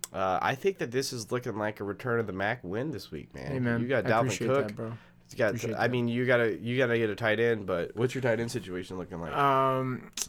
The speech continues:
Speaker 2: nothing right now. I have
Speaker 1: Yeah,
Speaker 2: nobody.
Speaker 1: really shitty.
Speaker 2: Yeah, I'm, um, actually, well,
Speaker 1: That's
Speaker 2: today's
Speaker 1: what's
Speaker 2: Tuesday.
Speaker 1: killed me this year, and,
Speaker 2: Yeah.
Speaker 1: and it's more than just this league. It's the tight end.
Speaker 2: You know,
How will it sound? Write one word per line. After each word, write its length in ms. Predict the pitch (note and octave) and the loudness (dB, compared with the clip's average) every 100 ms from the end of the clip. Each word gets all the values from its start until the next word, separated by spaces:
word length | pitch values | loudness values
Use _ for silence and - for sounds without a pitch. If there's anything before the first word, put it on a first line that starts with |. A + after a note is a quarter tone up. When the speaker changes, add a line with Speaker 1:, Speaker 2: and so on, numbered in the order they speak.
| - - | -10 -8
Speaker 2:
nothing 500 | C3+ C3+ C#3+ - A#2+ | 0 2 2 2 0
right 220 | A#2+ A#2 | 2 2
now. 200 | A#2+ A#2 | 2 2
I 60 | A#2+ | 2
have 220 | C3 C3+ | 2 0
Speaker 1:
Yeah, 120 | A#2 A#2 | 0 2
Speaker 2:
nobody. 400 | A#2+ A2+ A#2 B2 | 2 4 6 6
Speaker 1:
really 120 | A#2+ | 6
shitty. 400 | G#2+ G2+ D2 E2+ - | 4 -2 -4 -8 -12
Speaker 2:
Yeah, 320 | A2 G#2+ G#2 | -8 -4 -2
I'm, 160 | G#2+ A2+ | -2 -2
um, 500 | - A2+ A#2 A#2 A2+ | -2 0 2 0 -2
actually, 400 | G2 A#2+ - A#2 | -4 -4 -2 0
well, 120 | A2+ A#2 | 0 4
Speaker 1:
That's 120 | D3 | 6
Speaker 2:
today's 180 | E3+ D#3 | 6 6
Speaker 1:
what's 220 | F#3 C3 | 6 6
Speaker 2:
Tuesday. 100 | A#2+ | 6
Speaker 1:
killed 240 | D3+ E3 | 6 6
me 140 | C3 C#3+ | 4 2
this 180 | A#2+ - | 2 0
year, 180 | E2 F2 - | -2 -4 -2
and, 160 | C3 C3+ | 4 6
Speaker 2:
Yeah. 60 | C3 B2+ | 6 6
Speaker 1:
and 140 | C#3+ | 4
it's 120 | B2+ | 4
more 200 | C3+ D3 | 6 8
than 160 | D3+ A#2 | 8 6
just 180 | B2+ A#2 | 4 4
this 200 | A#2 A#2+ | 0 0
league. 220 | F2 E2 | -4 -4
It's 120 | G2 | -6
the 160 | - F#2+ | -6 -6
tight 220 | A2+ G#2 | 0 4
end. 200 | A2 G2 - - - | 4 2 -4 -18 -8
Speaker 2:
You 100 | E3 | -2
know, 280 | E3 D#3+ D3 | 0 2 0